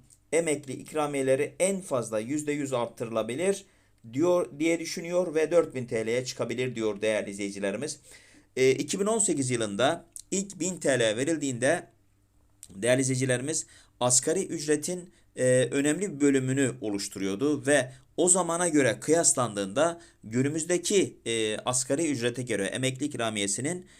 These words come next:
on bin liranın üzerinde, on bin beş yüz lira gibi bir miktara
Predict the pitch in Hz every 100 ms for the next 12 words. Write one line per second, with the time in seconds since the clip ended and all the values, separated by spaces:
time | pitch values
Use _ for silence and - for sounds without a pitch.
0 | - _ 160 202 175 175 160 160 165 170
1 | 147 135 117 104 101 147 151 143 135 147
2 | 151 131 117 107 98 104 107 107 113 -
3 | 110 107 - 110 120 101